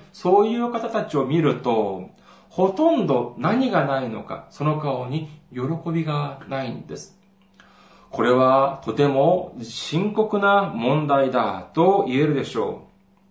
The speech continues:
ある、私の知り合い、韓国での知り合いの方の中にはですね、その方のお父さんが、あ、タレント、え、テレビのタレントだという方がいらっしゃいました。私も、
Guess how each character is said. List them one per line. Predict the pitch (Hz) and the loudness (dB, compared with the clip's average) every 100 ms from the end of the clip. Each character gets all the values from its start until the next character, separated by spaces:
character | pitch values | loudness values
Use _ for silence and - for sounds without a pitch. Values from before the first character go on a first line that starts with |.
| _ _ _ _ _ _ _ - - - - | _ _ _ _ _ _ _ -20 -20 -20 0
あ | 185 | 4
る、 | 247 208 135 | 4 2 2
私 | 131 127 175 202 | 4 4 2 -2
の | 196 | -6
知 | - 180 | -6 0
り | 185 | 2
合 | 175 | 2
い、 | |
韓 | - 214 | 0 -4
国 | 170 | -4
で | 123 | -4
の | 113 | -4
知 | - | -4
り | 123 135 | -2 2
合 | 127 | 2
い | 131 - 113 113 113 110 110 | 0 -2 -4 -2 -2 -4 -4
の | 120 104 107 | -4 -4 -6
方 | 113 113 113 110 | -6 -2 -2 -2
の | 104 104 107 - 123 - 127 123 | -6 -10 -16 -12 -12 -10 -10 -8
中 | 123 120 | -4 -4
に | 107 | -6
は | 95 | -8
で | 95 | -10
す | - | -10
ね、 | 117 113 90 - - - - | -6 -4 -4 -10 -20 -20 -8
そ | 180 | 0
の | 226 | 2
方 | 254 254 240 | 2 0 0
の | 151 110 110 104 247 | 0 -2 -4 -4 -4
お | |
父 | - 269 | -4 -2
さ | - 110 107 - - | 0 -2 -4 -10 -12
ん | 104 107 101 98 | -6 -2 -2 0
が、 | 123 151 - 98 95 95 | 2 4 4 2 4 2
あ、 | - | 0
タ | 135 | 0
レ | 185 | 2
ン | 208 | 2
ト、 | - - - - | -2 -4 -6 -8
え、 | 120 | -6
テ | 165 | -2
レ | 160 | -2
ビ | 117 | -4
の | |
タ | - 120 | -8 -4
レ | 180 | -4
ン | 196 | -4
ト | - 202 196 190 | -4 -4 -2 -2
だ | 185 - | -2 -2
と | 110 | -6
い | 98 | -10
う | 95 | -12
方 | 90 95 | -10 -10
が | 95 | -10
い | 90 | -10
ら | |
っ | 85 | -12
し | - | -12
ゃ | 95 | -12
い | |
ま | 92 | -12
し | - | -14
た。 | - | -12
私 | - 113 156 | -12 -8 -4
も、 | 147 | -4